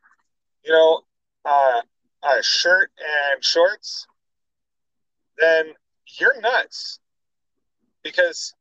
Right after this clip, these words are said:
it was, like, thirty-five degrees outside. I mean, it's, it's crazy that anyone on the left can, like, because the people who defend this are on the left. And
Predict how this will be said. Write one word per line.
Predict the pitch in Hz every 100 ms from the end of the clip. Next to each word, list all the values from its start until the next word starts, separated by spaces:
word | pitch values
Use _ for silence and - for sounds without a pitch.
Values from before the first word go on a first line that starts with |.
| _ _ _ _ _ -
it | 247
was, | 240 - -
like, | 143 - _ _ _ _ _ _ -
thirty-five | 170 247 240 254 247 240
degrees | - - 143 - - - _ _ -
outside. | 131 - 123 95 - _ _ _ _ _ _ _ _ _ _ -
I | 156
mean, | 180 185
it's, | 233 - - - _ _ _ _ _ _ _ _ -
it's | 214 233 - - -
crazy | - 311 294 233 185 -
that | 165 _ 196
anyone | 247 269 247 220
on | 214
the | 196
left | 175 180 180 _
can, | 180 - -
like, | 165 156
because | - - 226 -
the | -
people | 277 339
who | 277 269
defend | - - 156 220
this | - 202 - -
are | 196
on | 247 277
the | 208
left. | - 269 - - _ _ _ _ _ _ _ _ _ _ _ _ _ - - _ _ 202
And | 220